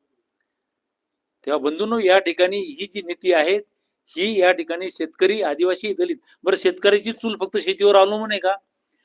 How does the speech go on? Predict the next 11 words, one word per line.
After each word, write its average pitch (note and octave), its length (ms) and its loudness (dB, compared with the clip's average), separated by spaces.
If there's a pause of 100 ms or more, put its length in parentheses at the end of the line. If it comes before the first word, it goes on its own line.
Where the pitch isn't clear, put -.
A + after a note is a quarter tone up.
(100)
अरे, F#3+ 120 2
शेतीवर G3 380 0
अवल-, F#3+ 280 2
अवलंबून F#3 400 -2
असणारा F3+ 360 -2
आदिवासी, F#3 540 -2 (400)
अल्पसंख्याक, F#3 720 0
भूमिहीन, F#3+ 440 -2
मजूर, F#3 440 -4
उद्योजक, G3 600 2
व्यापारी, F3+ 520 2